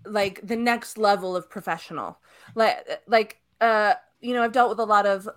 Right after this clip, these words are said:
clients who have really limited budgets, and they do, you know,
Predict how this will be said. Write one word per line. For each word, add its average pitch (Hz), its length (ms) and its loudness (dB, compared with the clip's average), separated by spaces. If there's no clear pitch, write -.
clients 202 400 -6
who 208 60 -12
have 185 180 -4
really 202 220 -2
limited 190 400 -4
budgets, 180 560 -2
and 214 260 -4
they 233 140 4
do, 214 520 0
you 208 180 -8
know, 180 360 -4